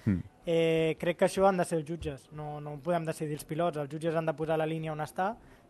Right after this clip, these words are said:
Speaker 2: i ser, i ser contundents amb el, amb, amb les decisions.
Speaker 1: Mm. Evidentment, tu en Aprilia tens molta confiança aquesta temporada. Amb quin, quins reptes et marques? Evidentment, eh, mm, ja ets segona en aquesta primera cursa llarga d'aquest dos mil vint-i-tres. Eh, és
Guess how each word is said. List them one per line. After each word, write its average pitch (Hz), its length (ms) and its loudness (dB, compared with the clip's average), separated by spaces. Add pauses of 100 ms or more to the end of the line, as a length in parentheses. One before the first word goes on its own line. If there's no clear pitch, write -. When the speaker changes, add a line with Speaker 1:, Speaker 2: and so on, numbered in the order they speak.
Speaker 2:
i 156 80 -8
ser, 160 560 0
i 156 80 -6
ser 175 180 -2
contundents 165 540 -2
amb 151 160 -2
el, 147 140 -4 (180)
amb, 147 160 -6
amb 147 320 -6
les 139 80 -8
decisions. 143 640 -10
Speaker 1:
Mm. 98 320 4
Evidentment, 117 320 8
tu 139 160 8
en 123 140 8
Aprilia 117 340 6
tens 117 160 6
molta 113 220 6
confiança 120 340 6
aquesta 110 240 4
temporada. 120 380 8
Amb 113 100 2
quin, 117 220 6
quins 131 180 8
reptes 120 320 6
et 101 80 2
marques? 135 320 8
Evidentment, 113 320 6
eh, 117 460 6
mm, 110 340 4
ja 110 160 10
ets - 160 2
segona 117 460 8
en 104 100 2
aquesta 113 240 4
primera 117 240 8
cursa 113 320 4
llarga 117 300 8 (340)
d'aquest 110 320 6
dos 117 160 6
mil 110 240 4
vint-i-tres. 117 560 6
Eh, 104 640 6
és 110 80 0